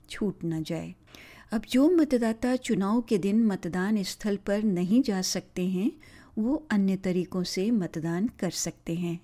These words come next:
अर्ली वोटिंग या पोस्टल वोट का विकल्प उपलब्ध है।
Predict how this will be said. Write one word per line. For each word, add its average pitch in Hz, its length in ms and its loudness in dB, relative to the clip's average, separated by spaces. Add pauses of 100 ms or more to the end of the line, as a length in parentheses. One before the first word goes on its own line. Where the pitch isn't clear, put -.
(260)
अर्ली 190 280 4
वोटिंग 208 480 2 (320)
या 247 140 4
पोस्टल 226 560 0
वोट 190 280 -2
का 196 140 -2
विकल्प 170 480 -4 (380)
उपलब्ध 170 460 -6
है। 165 320 -8